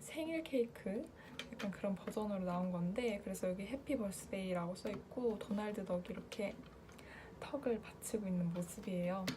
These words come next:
이렇게 열면 이렇게 팝콘 안에 담아줍니다. 다른 뭐 팝콘 통도 많았지만 뭔가 특별하지 않을까요?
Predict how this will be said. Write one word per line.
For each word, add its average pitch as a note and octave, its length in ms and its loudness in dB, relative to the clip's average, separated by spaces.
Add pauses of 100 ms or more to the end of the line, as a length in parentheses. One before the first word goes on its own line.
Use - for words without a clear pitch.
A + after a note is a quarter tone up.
(1120)
이렇게 A3+ 380 0 (260)
열면 G3+ 420 2 (340)
이렇게 - 120 -6
팝콘 - 580 0 (600)
안에 F#3+ 240 2 (680)
담아줍니다. G3+ 760 0 (2750)
다른 C#4 560 6
뭐 F3+ 360 4 (680)
팝콘 E4 420 0
통도 E4 320 -2
많았지만 G3 580 2 (560)
뭔가 A3 320 6 (360)
특별하지 D#4 600 4
않을까요? F3+ 600 2